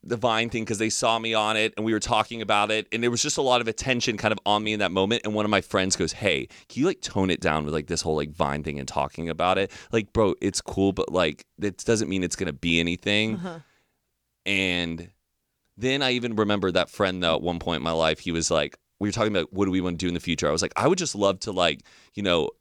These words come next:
Speaker 1: be a personality or, like, be me for a living. That would be cool. There's all these, like, internet people out there." And he goes, "All right, that doesn't sound, like, very realistic." He would always try to, like, shut me down. But now, I told you so.
Speaker 2: Yeah.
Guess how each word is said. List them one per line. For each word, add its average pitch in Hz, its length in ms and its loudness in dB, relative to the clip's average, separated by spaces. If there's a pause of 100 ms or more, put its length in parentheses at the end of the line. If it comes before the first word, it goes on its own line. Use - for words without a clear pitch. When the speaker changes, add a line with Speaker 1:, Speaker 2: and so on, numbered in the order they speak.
Speaker 1:
be 113 320 2
a - 60 -6
personality 98 600 0
or, 80 60 -6
like, 80 220 -10
be 104 200 2
me 95 240 0
for 90 160 0
a 78 80 2
living. 78 320 0
That 87 140 0
would 107 60 -6
be 107 220 -2
cool. 87 260 0
There's 95 160 0
all 110 60 4
these, 104 160 0
like, 98 160 -2
internet 98 320 0
people 80 240 -2
out 78 100 -2
there." 90 120 0
And 87 80 -2
he 87 60 -4
goes, 78 260 -2 (240)
"All 98 140 -2
right, 90 200 0
that 90 80 -6
doesn't 104 320 -4
sound, 85 300 -2
like, 82 140 -4
very 82 200 0
realistic." 80 720 -2 (180)
He - 80 -10
would 151 80 -2
always 202 220 2
try 190 100 -6
to, 147 60 -2
like, 113 180 -4
shut - 180 0
me 110 100 -2
down. 82 300 0 (380)
But 123 100 -8
now, 214 420 -2 (680)
I 90 80 -6
told 101 340 -6
you 87 100 -8
so. 76 340 -6
Speaker 2:
Yeah. 214 280 0